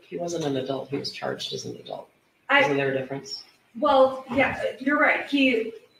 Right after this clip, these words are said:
Speaker 2: I'm saying though, he was charged as an adult,
Speaker 1: Mm-hmm.
Speaker 2: he was held accountable for those crimes. He made the decision on how many people to shoot. He went in and made intentional choices.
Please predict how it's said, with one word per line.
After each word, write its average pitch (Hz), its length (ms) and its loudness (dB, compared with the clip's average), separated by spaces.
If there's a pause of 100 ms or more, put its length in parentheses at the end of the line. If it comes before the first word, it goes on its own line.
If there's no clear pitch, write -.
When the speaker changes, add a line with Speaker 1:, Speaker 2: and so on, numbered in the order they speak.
(120)
Speaker 2:
I'm 277 200 6
saying 311 240 2
though, - 160 4
he 277 160 2
was 262 180 0
charged 294 400 2
as 277 120 -6
an 285 120 0
adult, 214 500 4
Speaker 1:
Mm-hmm. 139 240 -12
Speaker 2:
he 262 140 -4
was 226 160 -2
held 262 260 4
accountable 269 480 6
for 269 160 -2
those 277 220 2
crimes. 196 540 0 (380)
He 330 400 4
made 311 260 2
the 269 80 -2
decision 226 680 0
on 196 120 -2
how 269 260 6
many 330 220 2
people 277 340 -2
to 277 100 -4
shoot. - 680 -2 (300)
He 349 440 4
went 277 260 4
in 240 360 2
and 233 140 0
made 220 200 4
intentional 294 760 2
choices. 190 760 0